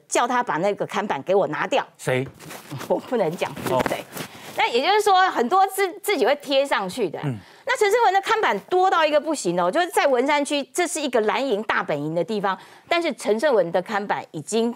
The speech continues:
Speaker 1: 超越了所有蓝营的这些人。
Speaker 2: 嗯。
Speaker 1: 他的确是看起来在初选当中的这个竞争，竞争力看起来是，是有的，但是我觉得还是得要回归到说，那所以陈胜文，你今天被人家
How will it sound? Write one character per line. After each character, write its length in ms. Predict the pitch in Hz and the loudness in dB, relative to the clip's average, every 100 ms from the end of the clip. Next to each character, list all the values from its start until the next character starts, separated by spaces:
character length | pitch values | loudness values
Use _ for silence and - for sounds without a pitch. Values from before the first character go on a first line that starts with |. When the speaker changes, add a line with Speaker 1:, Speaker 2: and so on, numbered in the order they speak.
| - | -8
Speaker 1:
超 380 | - 285 285 | -2 2 2
越 200 | 311 277 | 2 2
了 100 | 190 165 | 2 0
所 200 | 175 196 | 0 2
有 140 | 170 | 2
蓝 140 | 151 | 0
营 140 | 151 147 | -4 -6
的 100 | 156 | -6
这 100 | 175 | -6
些 120 | 170 | -4
人。 140 | 151 - - | -8 -8 -10
Speaker 2:
嗯。 120 | 117 95 | -10 -6
Speaker 1:
他 160 | - 466 | -4 -2
的 180 | 440 | 0
确 220 | 427 453 359 | 0 0 0
是 380 | - 339 294 254 | 0 2 2 2
看 320 | - 403 277 | -2 -2 0
起 200 | - 185 | 0 0
来 180 | 165 202 | 0 0
在 140 | 285 | 0
初 180 | 240 254 | -2 -2
选 140 | 208 | 0
当 180 | 180 208 | 0 0
中 280 | 226 220 240 - - - - | 2 2 0 -8 -20 -20 0
的 260 | 247 202 196 | 2 2 2
这 120 | 277 | 0
个 140 | 214 | 0
竞 240 | 185 320 240 | 0 0 2
争， 300 | 233 240 - 220 - _ | 2 0 -4 -12 -18 _
竞 220 | - 339 | -2 0
争 200 | 277 269 | 2 2
力 140 | 294 220 | 0 0
看 180 | 269 | -2
起 100 | 254 | -2
来 120 | 165 175 | -2 -2
是， 240 | - 269 - | 0 -2 -2
是 240 | - 349 | 0 2
有 220 | 233 143 | 2 0
的， 140 | 139 - - - _ | -2 -8 -14 -20 _
但 120 | 277 | 2
是 80 | 427 | 2
我 80 | 226 | 4
觉 120 | 190 | 2
得 80 | 214 | 2
还 120 | 196 | -2
是 140 | 277 | -4
得 100 | 247 | -2
要 160 | 156 208 | -2 0
回 160 | 190 | 0
归 100 | 180 | 0
到 140 | 185 165 | 0 0
说， 160 | 160 - - - | -4 -12 -18 -4
那 140 | 480 | -2
所 140 | - 403 | 2 2
以 100 | 370 | 2
陈 140 | 254 | 0
胜 100 | 359 | 2
文， 140 | 320 202 | 2 0
你 80 | |
今 200 | 160 269 | -2 -2
天 160 | 320 320 | 0 0
被 180 | 320 269 | 2 4
人 180 | 196 196 | 4 2
家 400 | 247 226 233 | 2 2 0